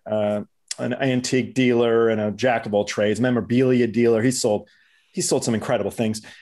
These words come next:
And, you know, "What do I keep and what do I sell?" And, uh, he said, "You sell everything. You don't have anything good enough to keep." And I'm <laughs> like, like, "You're an asshole." You know,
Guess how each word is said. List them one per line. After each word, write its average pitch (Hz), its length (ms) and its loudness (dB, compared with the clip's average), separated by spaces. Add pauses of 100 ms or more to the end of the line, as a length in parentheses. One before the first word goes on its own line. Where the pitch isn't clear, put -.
(140)
And, 135 220 0
you 175 80 0
know, 165 60 4
"What 247 160 4
do 294 60 6
I 254 80 4
keep - 280 0
and 190 80 2
what 202 80 2
do 202 80 4
I 190 80 2
sell?" - 500 -2 (520)
And, 131 500 2
uh, 120 160 4
he 131 140 2
said, 139 260 0
"You 127 80 2
sell 170 320 2
everything. 123 680 0
You 110 60 0
don't 131 120 0
have 135 140 0
anything 139 340 0
good 131 140 2
enough 131 180 0
to 110 100 -4
keep." 151 340 0
And 117 100 0
I'm 123 100 0
<laughs> - 120 -6
like, - 140 -4 (320)
like, 196 180 -2 (380)
"You're 233 200 2
an 185 60 2
asshole." 151 600 2
You 156 60 4
know, 165 180 2